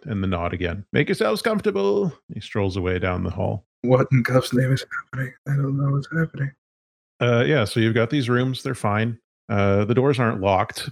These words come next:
Speaker 1: but you'll find that if you leave your rooms, the hallway on either end has closed off. So you can get to each other's rooms, no problem, but, uh, you can't access the rest of the ship at the moment. And, yeah, I mean,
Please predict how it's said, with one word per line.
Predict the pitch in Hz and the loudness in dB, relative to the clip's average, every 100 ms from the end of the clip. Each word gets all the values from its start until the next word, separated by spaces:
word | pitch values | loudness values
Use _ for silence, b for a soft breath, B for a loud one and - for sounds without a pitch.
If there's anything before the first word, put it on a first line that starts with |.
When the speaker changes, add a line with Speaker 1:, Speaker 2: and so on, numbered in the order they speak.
| - | 0
Speaker 1:
but | 95 92 - - | 2 2 -2 -8
you'll | 117 101 98 95 | -2 2 2 2
find | 92 113 107 101 | 0 2 4 4
that | 98 | 2
if | 104 - | 0 0
you | 107 98 92 | 2 2 0
leave | 98 120 143 120 | 0 2 2 2
your | 117 | 2
rooms, | 95 98 95 87 95 - - | 4 2 2 0 -2 -6 -6
the | 98 90 87 95 _ _ - | -2 -2 -2 -6 _ _ -8
hallway | - 147 139 104 | -2 0 2 2
on | 98 95 | 2 0
either | 95 95 92 | 0 2 0
end | 90 90 87 | 0 -2 -4
has | - 90 82 - - - | -2 -2 -2 -8 -14 -2
closed | 110 92 90 | 0 2 0
off. | 87 92 - _ | 0 -2 -8 _
So | - | -2
you | 98 98 | 0 2
can | 107 92 95 | 0 0 0
get | 92 120 | -2 -2
to | - | -2
each | 101 - | -2 0
other's | 151 120 | 0 0
rooms, | 110 101 92 | 0 0 0
no | 101 | -2
problem, | 92 92 85 90 90 - | 0 -2 -2 -4 -6 -4
but, | 90 87 - | -2 -2 -2
uh, | 92 87 | 0 2
you | 90 92 | 0 2
can't | 101 85 - 107 | 2 2 0 0
access | 95 - 92 - | 0 2 0 0
the | |
rest | 87 82 | -2 -2
of | 95 | -4
the | - | -2
ship | - - | -4 -6
at | - | -6
the | |
moment. | 92 90 - - | -4 -4 -8 -2
And, | 104 110 117 120 110 - - - | 2 4 4 2 -2 -10 -12 -8
yeah, | - | 0
I | 117 | 2
mean, | 117 117 117 110 | 4 4 4 0